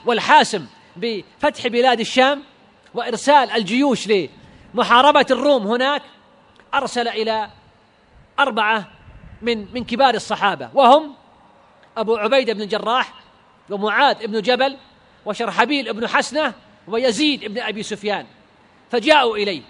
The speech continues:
فقال لهم: "إني باعثكم إلى الشام ومؤمركم على هذه الجنود، وأنا موجه مع كل رجل منكم من الرجال ما،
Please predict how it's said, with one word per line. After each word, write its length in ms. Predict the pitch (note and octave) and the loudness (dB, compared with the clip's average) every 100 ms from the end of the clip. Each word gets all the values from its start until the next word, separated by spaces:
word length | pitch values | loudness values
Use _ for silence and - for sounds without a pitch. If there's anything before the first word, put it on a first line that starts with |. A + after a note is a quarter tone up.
| _ _ _ _ - | _ _ _ _ -14
فقال 380 | G3 C4 A#3 | -4 -4 -2
لهم: 320 | B3+ A#3+ D#4 D4 _ _ _ _ | 0 0 -2 -10 _ _ _ _
"إني 220 | C4+ C#4+ B3 | -10 -6 2
باعثكم 580 | B3 C4+ D4 C#4 C4 | 4 4 4 0 -2
إلى 140 | A3+ A3 | -4 -6
الشام 360 | - A3 D#3+ G#2 _ _ _ _ _ _ _ _ _ _ _ _ - | -4 -4 -6 -12 _ _ _ _ _ _ _ _ _ _ _ _ -2
ومؤمركم 1040 | A3+ A3 F#3+ A3 C4 C4+ E4+ D#4 - C4 | 0 2 -2 -4 -2 0 2 2 2 2
على 160 | A#3 B3+ | 2 4
هذه 640 | A#3 D4 B3+ A#3 A#3 G3+ | 6 4 2 -4 -6 -6
الجنود، 380 | G#3+ A#3 G#3+ D3+ - _ _ _ _ _ - | -4 -4 -4 -8 -16 _ _ _ _ _ -10
وأنا 340 | A3 C#4+ D4+ | -4 -2 -2
موجه 460 | C4+ D4 C4+ B3 A3+ | 2 2 2 -2 -2
مع 240 | B3 A#3+ | -2 -4
كل 300 | - D4+ C#4 | -2 -4 -2
رجل 320 | C#4 C4 C4 | -2 -2 -4
منكم 360 | B3 D4+ A#3 B3 | -4 -6 -6 -6
من 120 | B3+ | -4
الرجال 540 | B3 A#3+ G#3 C#4 D#4+ D4 - - F#3 | -4 -4 2 2 2 -2 -14 -20 -8
ما، 320 | A#3+ A#3 | -4 -4